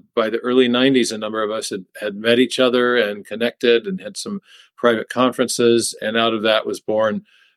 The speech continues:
um, a formal program investigating the evidence for intelligent design in biology, in physics, in cosmology. And, uh, in ninety-six, we started a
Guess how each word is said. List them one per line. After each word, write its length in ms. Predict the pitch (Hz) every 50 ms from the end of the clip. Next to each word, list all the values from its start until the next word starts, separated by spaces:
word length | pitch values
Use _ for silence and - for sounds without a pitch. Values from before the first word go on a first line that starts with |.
| _ -
um, 580 | 101 104 104 98 104 - 110 113 110 - - - -
a 80 | -
formal 640 | - - - - 123 123 120 120 110 110 107 92 - _ _ _ _ _ _ _ _
program 760 | - - 127 123 123 123 120 120 113 113 113 110 107 107 104 - _ _
investigating 840 | - 110 104 107 113 110 - - - 123 107 107 107 104 101 104 104
the 140 | 101 98 104
evidence 360 | 104 104 107 104 107 101 95
for 300 | - - - 110 104 104
intelligent 640 | 104 - 104 92 - - 110 107 104 92 98 98 -
design 580 | - 92 95 107 110 104 104 104 104 101 98 - _ _ _ _ _ _ _ _
in 200 | - 120 127 117
biology, 800 | 120 117 110 107 107 107 107 104 104 95 101 104 101 104 101 101 _ _ _ _ _ _ _
in 140 | - 123 120
physics, 460 | 113 - 113 92 95 101 95 - -
in 140 | - 117 107
cosmology. 800 | - - 110 107 - 113 107 101 101 98 101 95 - 101 101 95 -
And, 300 | 101 101 101 101 98 95
uh, 300 | 98 95 - 53 - - - -
in 320 | - 101 104 101 98 101 - _
ninety-six, 920 | - - 113 117 117 110 107 107 95 101 - - - 131 123 - - -
we 140 | - 113 104
started 420 | - - 113 107 107 101 104 98
a 140 | 107 101 92